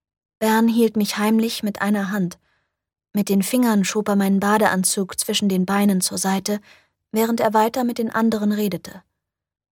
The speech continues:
Abends gingen wir zum Scalo.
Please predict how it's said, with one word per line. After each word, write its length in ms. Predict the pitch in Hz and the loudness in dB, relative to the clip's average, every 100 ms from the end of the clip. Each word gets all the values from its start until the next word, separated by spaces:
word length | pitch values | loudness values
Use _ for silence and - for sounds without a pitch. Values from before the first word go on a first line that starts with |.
| _ _ _ _ _ _ _ _ _ _ _ _ _ | _ _ _ _ _ _ _ _ _ _ _ _ _
Abends 440 | 208 226 285 - - | 0 2 2 0 0
gingen 260 | 254 247 | 4 4
wir 120 | 233 | 4
zum 160 | 214 208 | 2 0
Scalo. 560 | - 208 202 190 175 | 0 0 2 0 -2